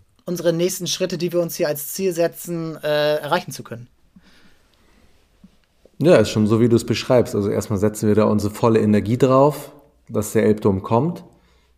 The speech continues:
Speaker 2: Ist ja auch, ähm, schon ein längerer Zeitraum, ähm, über den wir uns oder auch insbesondere Tomislav sich mit dem Thema beschäftigt und, ähm,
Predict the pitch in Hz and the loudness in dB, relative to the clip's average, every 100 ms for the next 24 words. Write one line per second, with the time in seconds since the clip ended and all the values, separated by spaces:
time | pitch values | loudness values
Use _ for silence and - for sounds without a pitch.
0 | _ - 110 107 110 - 107 104 101 - | _ -10 -4 -4 -4 -6 -2 -2 -2 -4
1 | 107 101 98 101 107 113 104 107 113 110 | -2 -2 -2 -2 2 2 2 0 0 0
2 | 104 104 107 104 101 - _ _ _ _ | 0 0 2 2 -2 -8 _ _ _ _
3 | _ _ 110 104 110 107 107 104 101 92 | _ _ -2 -2 2 2 4 4 4 -2
4 | - - 101 120 117 113 117 113 - 98 | -8 -4 4 6 6 6 4 2 -4 -6
5 | 92 92 101 104 101 101 98 92 - 113 | -6 -6 -8 -6 -4 -2 -2 -4 -2 0
6 | 117 117 110 107 - 98 101 - - - | 0 0 0 -2 -8 -10 -10 -10 -16 -12
7 | 101 104 98 113 104 113 - 117 117 131 | -6 -6 0 2 2 2 0 -2 0 0
8 | 127 123 - 107 101 95 90 98 92 90 | 0 -4 -4 -2 0 0 -2 -4 -2 -2
9 | 87 | -6